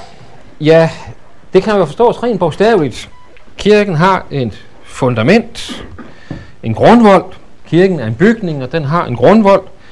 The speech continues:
Og det, der interesserer os, det er simpelthen, hvilken sokkel har denne kirke? Øh, hvis man går til sådan en almindelig ordbog, så kan man få en definition af ordet sokkel, den nederste bærende del af en bygningskonstruktion,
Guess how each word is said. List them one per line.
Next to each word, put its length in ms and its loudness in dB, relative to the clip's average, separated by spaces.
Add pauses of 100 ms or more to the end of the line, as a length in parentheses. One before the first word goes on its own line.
(360)
Og 120 -8
det, 120 0
der 60 0
interesserer 500 -4
os, 260 2
det 180 -2
er 40 -4
simpelthen, 420 -4 (220)
hvilken 260 0
sokkel 460 0
har 340 -8
denne 180 -8
kirke? 420 -6 (1300)
Øh, 260 -8 (1040)
hvis 120 -4
man 100 0
går 220 6
til 400 2
sådan 140 -4
en 60 -2
almindelig 320 0
ordbog, 540 4
så 80 -4
kan 140 -2
man 140 -4
få 180 0
en 80 -2
definition 800 4
af 200 0
ordet 340 2
sokkel, 500 4
den 160 -2
nederste 460 2
bærende 600 0
del 380 -2
af 120 -6
en 120 -4
bygningskonstruktion, 1200 -4